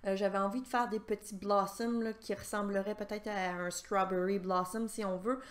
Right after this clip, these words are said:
Donc, j'ai utilisé, euh, un peu de fondant. Euh, moi, j'utilise du fondant,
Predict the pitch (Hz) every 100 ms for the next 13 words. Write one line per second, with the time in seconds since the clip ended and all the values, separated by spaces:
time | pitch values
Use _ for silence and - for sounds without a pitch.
0 | - - 196 196 208 - 220 190 208 233
1 | 233 - - 190 196 202 202 202 - -
2 | 254 311 302 - 233 208 226 254 - -
3 | 190 196 208 208 - 214 202 - - 208
4 | 196 202